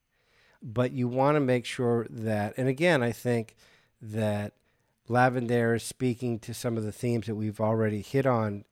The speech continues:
in, in this, in this podcast, but it just reinforces how important it is,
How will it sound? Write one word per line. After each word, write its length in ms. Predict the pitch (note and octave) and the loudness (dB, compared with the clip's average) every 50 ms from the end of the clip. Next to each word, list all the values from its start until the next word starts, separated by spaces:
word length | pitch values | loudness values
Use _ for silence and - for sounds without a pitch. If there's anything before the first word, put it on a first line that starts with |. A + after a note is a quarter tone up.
| _ - | _ -8
in, 280 | A#2 A2+ G#2+ G#2 G#2+ - | -4 -4 -4 -4 -4 -6
in 100 | - G#2 G2 | -8 -8 -8
this, 260 | G2 - - - - _ - | -8 -10 -10 -12 -14 _ -10
in 140 | A#2 G2+ F#2+ | -8 -8 -6
this 220 | G2 F#2+ - - _ _ _ _ _ _ _ | -6 -8 -10 -12 _ _ _ _ _ _ _
podcast, 640 | - - D3 F#3 - - - G#2 F#2 F2 F#2 F#2+ - - _ _ _ _ _ _ _ _ _ _ _ _ _ _ _ - | 2 4 4 4 4 2 -2 -4 -4 -4 -6 -8 -12 -20 _ _ _ _ _ _ _ _ _ _ _ _ _ _ _ -2
but 260 | B2+ A#2+ A2+ A2+ - - | 0 2 2 0 -2 -6
it 120 | - A2 | -10 -6
just 300 | - - C3+ A#2+ - - | 0 2 2 2 2 0
reinforces 760 | A2+ A2 A#2+ B2+ B2 A2+ - - - C3+ C#3 C3 - A#2 - | -2 0 0 0 0 -2 -2 0 2 2 2 2 0 -6 -4
how 140 | A#2 A2 G#2+ | -2 -2 -2
important 540 | G#2 G2+ - - C#3 D#3 E3+ C#3+ A2 F#2+ F2+ | -2 -4 -4 -4 -4 -2 -2 -4 -6 -6 -6
it 40 | E2+ | -6
is, 220 | F2+ F#2+ G#2 | -6 -8 -10